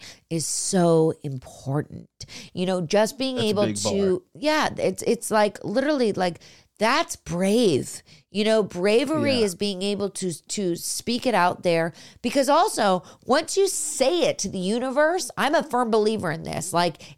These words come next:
Speaker 1: it doesn't give it power anymore. You know what I mean? Like, there's
Speaker 2: No.
Speaker 1: no power.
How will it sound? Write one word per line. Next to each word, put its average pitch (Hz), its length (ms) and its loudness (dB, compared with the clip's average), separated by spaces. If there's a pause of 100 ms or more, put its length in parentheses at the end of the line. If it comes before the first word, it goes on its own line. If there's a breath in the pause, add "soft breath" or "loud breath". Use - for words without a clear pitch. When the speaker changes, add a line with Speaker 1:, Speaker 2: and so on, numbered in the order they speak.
Speaker 1:
it 196 180 2
doesn't 247 440 2
give 220 180 4
it - 140 -6
power 170 440 0
anymore. 123 640 -8 (180)
You 214 120 0
know 233 80 2
what 240 120 2
I - 20 -4
mean? 214 300 -4
Like, 185 160 0
there's 190 240 2
Speaker 2:
No. 151 60 0
Speaker 1:
no 247 160 4
power. 247 460 2